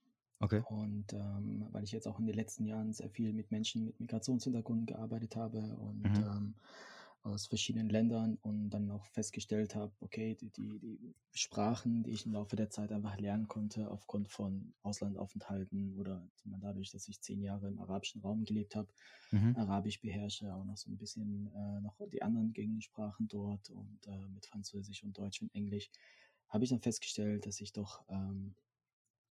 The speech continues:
Speaker 2: ja, Menschen vielleicht auch anders unterstützen kann.
Speaker 1: Mhm.
Speaker 2: Ähm, gerade jetzt seit,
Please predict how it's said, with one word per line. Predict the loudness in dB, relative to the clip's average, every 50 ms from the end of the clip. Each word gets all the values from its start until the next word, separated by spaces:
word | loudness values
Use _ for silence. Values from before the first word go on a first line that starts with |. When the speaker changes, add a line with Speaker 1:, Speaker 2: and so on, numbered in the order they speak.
| _ -20 -20 -10 -2 -2
Speaker 2:
ja, | 0 2 2 2 4 2 2 2 -2 _ _ _ _ _ _ _ _ _ _ _ _ _ -20 -20 _ _ 2 4
Menschen | 4 6 4 2 2 2 4 4 2 2
vielleicht | 0 -4 -2 -2 -2 -4 -4 -4
auch | -4 -4 -4 -6 -14 _ _ _
anders | -2 2 4 4 4 4 2 0 -2
unterstützen | -2 -2 -2 -2 -2 0 -2 0 0 0 -2
kann. | 0 0 0 -2 -2 -6 _ _ _ _ _ _ _ _ _ _ 0
Speaker 1:
Mhm. | 2 4 4 4 2 2 -4 _ _ _ _ -4
Speaker 2:
Ähm, | -4 -2 -2 0 -2 -2 0 -2 -2 -2 -4 -6 -4
gerade | -2 -2 -2 0
jetzt | -2 -4 -4 -4 -4
seit, | -4 -4 -4